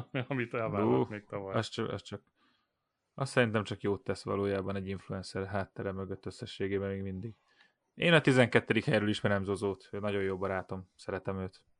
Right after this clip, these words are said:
Speaker 2: Együtt jártunk egyetemre, laktunk együtt. Ja.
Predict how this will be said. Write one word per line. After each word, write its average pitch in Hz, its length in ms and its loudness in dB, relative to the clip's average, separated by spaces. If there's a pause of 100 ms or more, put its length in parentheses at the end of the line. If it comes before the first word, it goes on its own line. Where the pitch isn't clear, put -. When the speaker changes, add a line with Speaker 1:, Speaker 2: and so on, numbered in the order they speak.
(720)
Speaker 2:
Együtt 101 260 -2
jártunk 104 340 0
egyetemre, 104 600 2
laktunk 104 420 -2
együtt. 107 460 2 (1400)
Ja. - 400 -2